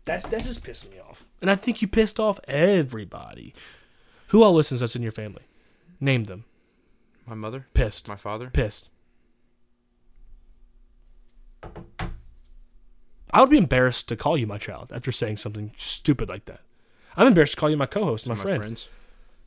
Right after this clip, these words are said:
Speaker 1: Yeah, I'm afraid to call you my
Speaker 2: Nah.
Speaker 1: co-host and my friend. She has no idea. She has no. She thinks Billy Madison was, like, the fifth president. <laughs>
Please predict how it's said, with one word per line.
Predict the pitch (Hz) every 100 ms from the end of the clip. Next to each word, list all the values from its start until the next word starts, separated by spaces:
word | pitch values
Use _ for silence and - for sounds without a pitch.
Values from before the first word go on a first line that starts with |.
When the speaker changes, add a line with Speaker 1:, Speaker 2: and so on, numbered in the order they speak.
| -
Speaker 1:
Yeah, | 120 208 190
I'm | 143 208
afraid | 220 214 196
to |
call | - 190
you | 185
my | 180
Speaker 2:
Nah. | -
Speaker 1:
co-host | 175 180 -
and | 175
my | 160
friend. | - 123 104 - _ _ _ _ _ -
She | -
has | 110 107 -
no | 101 113 110
idea. | 92 90 95 -
She | - 160
has |
no. | 143 123
She | -
thinks | 202 127
Billy | 147 127
Madison | 123 123 123 113
was, | 113 117
like, | 110
the | 113
fifth | 131 -
president. | 113 107 98 95 _
<laughs> | _